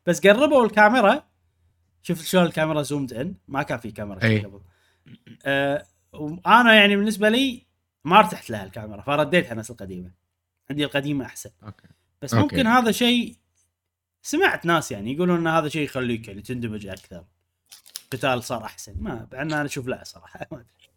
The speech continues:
Speaker 2: مم.
Speaker 1: يعتمد على الشخص.
Speaker 2: جميل.
Speaker 1: أو شيء، شيء. وبس، فباختصار إنه خوش أبديت، زين، ضافوا إضافات حلوة. أو مو إضافات، يعني سووا الشغلات ال-،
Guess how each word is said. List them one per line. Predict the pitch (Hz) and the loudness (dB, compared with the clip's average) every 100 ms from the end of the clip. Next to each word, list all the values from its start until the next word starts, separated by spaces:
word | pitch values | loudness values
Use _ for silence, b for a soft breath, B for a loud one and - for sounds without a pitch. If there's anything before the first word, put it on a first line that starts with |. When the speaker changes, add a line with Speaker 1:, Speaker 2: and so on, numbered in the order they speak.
| _ _ _ _ _ _ _ _ | _ _ _ _ _ _ _ _
Speaker 2:
مم. | 120 98 - | -6 -4 -6
Speaker 1:
يعتمد | 180 180 190 135 | -10 -4 -2 -2
على | |
الشخص. | 113 - 120 | -6 -10 2
Speaker 2:
جميل. | 156 254 - - - | 4 4 0 -20 -18
Speaker 1:
أو | 117 | -16
شيء، | - | -16
شيء. | 95 85 _ _ _ _ _ _ _ _ _ _ _ | -18 -20 _ _ _ _ _ _ _ _ _ _ _
وبس، | 170 359 - | 0 0 2
فباختصار | 233 247 240 - - - 185 - 220 262 254 | 4 6 4 0 -10 -12 -10 -8 2 4 6
إنه | 233 247 285 277 | 4 0 0 -4
خوش | - 269 226 | 2 2 4
أبديت، | 170 208 349 - | 2 0 -2 -8
زين، | - 175 202 302 | -4 2 2 0
ضافوا | 208 160 156 151 151 | -6 -4 -2 -2 -4
إضافات | 135 131 123 - | -4 -4 -6 -6
حلوة. | 135 175 269 - _ _ _ _ _ - | -4 -4 -6 -14 _ _ _ _ _ -4
أو | |
مو | 175 233 | 0 2
إضافات، | 180 165 156 139 | 0 0 -4 -4
يعني | 139 143 | -4 -2
سووا | 196 185 165 | 4 6 4
الشغلات | 147 175 180 165 | 2 0 0 0
ال-، | 160 147 | -2 -4